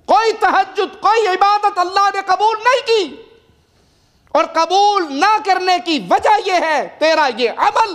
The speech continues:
محمد کی سنت سے ثابت نہیں ہے، صلی اللہ علیہ وسلم۔" اللہ کے نبی علیہ الصلوۃ والسلام کی سنت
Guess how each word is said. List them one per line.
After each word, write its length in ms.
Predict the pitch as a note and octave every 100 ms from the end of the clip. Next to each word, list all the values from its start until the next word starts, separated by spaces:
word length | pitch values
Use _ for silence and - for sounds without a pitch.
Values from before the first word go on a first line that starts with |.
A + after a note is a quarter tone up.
| B3
محمد 640 | A3 A3+ B3 C4+ F4 F4 B3+
کی 100 | A3 -
سنت 380 | D4 C#4+ A#3+ -
سے 100 | A3+ A#3 -
ثابت 360 | A3 A3+ - G#2+
نہیں 140 | G#2
ہے، 180 | - - - _ _ _ _ _ _ _ _ - - - - -
صلی 380 | - G3+ G3 F#3+
اللہ 840 | F3+ F#3 G#3 A3+ B3+ C4+ A#3+ G#3 E3 - - - - - - - - -
علیہ 460 | - - _ _ _
وسلم۔" 280 | - - _ _ _ _ _ _ _ _ - _ _ _ _ _ _ _
اللہ 380 | A#3+ C#4+ D4+ D4
کے 80 | C#4+
نبی 280 | C#4 D4 C4+
علیہ 320 | B3+ C#4 C#4
الصلوۃ 460 | B3 C4 C4 C4 B3+
والسلام 480 | B3 A#3+ B3 C4+ C4
کی 160 | B3+
سنت 400 | A#3+ C#4 C4 B3